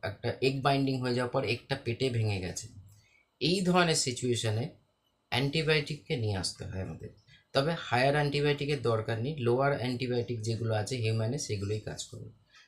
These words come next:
কারণ অ্যান্টিবায়োটিকের ডোজ ওভার হয়ে গেলে পাখি, আপনি তো, এই তো মানুষ নয় যে মুখে বলবে, "আমার শ্বাসকষ্ট হচ্ছে,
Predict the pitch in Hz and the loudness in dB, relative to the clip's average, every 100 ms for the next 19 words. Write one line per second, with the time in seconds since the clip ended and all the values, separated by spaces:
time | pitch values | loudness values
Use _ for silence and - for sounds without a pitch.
0 | _ 131 139 147 - - 127 135 160 165 | _ 6 6 4 -2 -2 0 2 4 4
1 | 160 160 160 127 143 160 135 135 160 151 | 4 2 0 2 2 2 0 2 4 4
2 | 131 120 120 147 - 139 - 139 - 135 | 2 0 0 -2 0 -2 -2 -8 -4 -2
3 | 156 170 175 170 170 175 180 - 143 127 | -2 0 2 4 6 6 4 2 2 4
4 | 139 139 156 143 147 143 143 - - - | 4 2 2 2 2 2 0 0 -12 -16
5 | - - - 127 113 123 - 127 117 123 | -16 -14 -4 0 2 2 2 2 0 -2
6 | 117 - 117 | -2 0 -2